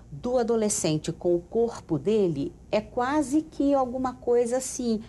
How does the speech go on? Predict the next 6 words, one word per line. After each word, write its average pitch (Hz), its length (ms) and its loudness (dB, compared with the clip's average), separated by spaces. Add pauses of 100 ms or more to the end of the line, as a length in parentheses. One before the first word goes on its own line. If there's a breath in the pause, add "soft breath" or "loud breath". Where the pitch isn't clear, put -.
(120)
esperada. 196 800 0 (840 loud breath)
Porque, 185 580 2 (340 loud breath)
é, - 140 -6 (420)
especialmente 277 800 -2
os 247 80 -6
rapazes, 196 840 -4